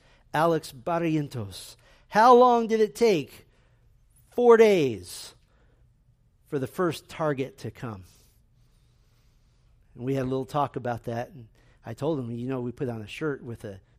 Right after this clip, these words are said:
big target on it. I'm not sure I like that shirt." It is there. We need your prayers. Here's a second thought. Determined to be godly followers. Determined to be godly followers. That's where the real joy of the church, isn't it?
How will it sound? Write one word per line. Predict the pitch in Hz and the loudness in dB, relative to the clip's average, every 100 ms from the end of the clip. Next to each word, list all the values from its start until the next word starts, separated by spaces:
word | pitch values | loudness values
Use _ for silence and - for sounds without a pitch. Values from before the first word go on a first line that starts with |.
| 117 | -10
big | 131 110 | -10 -8
target | 139 151 123 | -6 -6 -6
on | 107 104 | -8 -12
it. | 101 113 | -18 -20
I'm | 135 | -16
not | 135 | -14
sure | - | -12
I | 107 | -10
like | 120 220 | -10 -12
that | 95 - | -16 -20
shirt." | 98 90 _ _ _ _ _ _ _ _ _ _ _ _ _ _ - | -20 -20 _ _ _ _ _ _ _ _ _ _ _ _ _ _ -16
It | 113 | -12
is | 120 98 | -12 -12
there. | 123 113 104 | -10 -10 -10
We | 120 127 | -10 -10
need | 123 110 | -10 -10
your | 123 | -14
prayers. | - 107 95 - - - _ _ _ _ _ _ _ _ _ - _ | -14 -20 -20 -20 -20 -20 _ _ _ _ _ _ _ _ _ -20 _
Here's | - 175 | -2 -2
a | 147 | -2
second | - 147 143 127 | -4 -6 -6 -12
thought. | 127 113 117 _ _ - | -12 -12 -12 _ _ -12
Determined | 143 - 185 214 196 | -10 -4 -2 0 0
to | |
be | 147 | -2
godly | 120 127 123 123 | -2 -4 -2 -6
followers. | 117 127 117 120 135 135 - - _ _ _ _ _ _ _ - | -10 -8 -8 -8 -8 -10 -16 -20 _ _ _ _ _ _ _ -16
Determined | 139 - 185 180 | -10 -4 -2 0
to | 147 | -2
be | 135 | 0
godly | 131 131 127 | 0 0 -2
followers. | - 143 139 143 | -4 -2 0 0
That's | 175 262 - | 2 2 4
where | 208 | 4
the | 147 | 4
real | 156 170 | 0 0
joy | 120 147 156 | 0 -2 -2
of | |
the | 127 | -4
church, | - 156 156 156 | -6 -6 -6 -8
isn't | 147 180 | -8 -6
it? | 185 | -8